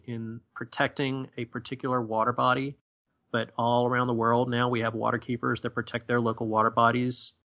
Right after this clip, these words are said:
There's lakes and creeks and streams and coasts, and they use whatever tools are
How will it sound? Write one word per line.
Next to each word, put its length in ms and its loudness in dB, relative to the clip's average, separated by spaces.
There's 380 -8
lakes 520 4
and 160 -14
creeks 460 2
and 120 -12
streams 480 0
and 160 -14
coasts, 720 -4
and 260 4
they 120 10
use 440 4
whatever 260 8
tools 440 4
are 280 4